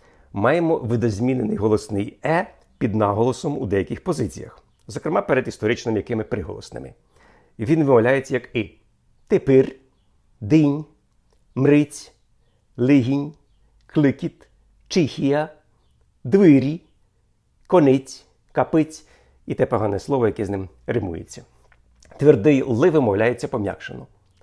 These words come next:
Л. Н перед К і Г стає велярним.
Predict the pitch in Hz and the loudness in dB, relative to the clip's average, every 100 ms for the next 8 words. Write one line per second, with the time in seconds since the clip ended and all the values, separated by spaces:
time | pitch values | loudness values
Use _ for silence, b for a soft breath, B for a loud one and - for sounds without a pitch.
0 | _ _ - 107 92 - _ _ _ _ | _ _ -4 -2 -2 -6 _ _ _ _
1 | _ _ b b b b b b 123 165 | _ _ b b b b b b 2 4
2 | 208 170 143 - - 135 113 104 165 196 | 4 4 2 2 -2 0 0 0 0 0
3 | - - 127 127 120 131 123 110 95 | -2 -6 -2 0 0 2 2 2 -6